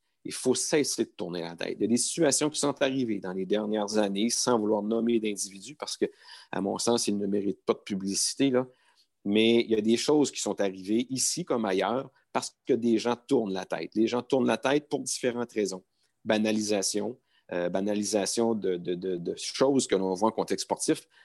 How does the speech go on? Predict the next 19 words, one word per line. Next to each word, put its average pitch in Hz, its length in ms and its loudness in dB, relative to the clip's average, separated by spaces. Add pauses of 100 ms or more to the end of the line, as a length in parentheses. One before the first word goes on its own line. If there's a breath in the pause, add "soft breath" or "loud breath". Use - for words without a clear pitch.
(120)
parce - 180 0
qu'on 127 160 4
se 107 80 -2
dit 127 140 -6
que 123 160 2
ça 107 140 -2
a - 20 -2
toujours 117 280 -2
été 113 140 -2
comme 101 220 -2
ça. 90 280 -4 (380 soft breath)
Euh, 85 680 -4
c'est - 260 0
comme 117 180 2
ça 117 140 0
qu'on 117 120 0
forme 110 220 2
les 107 60 2
champions. 98 600 -2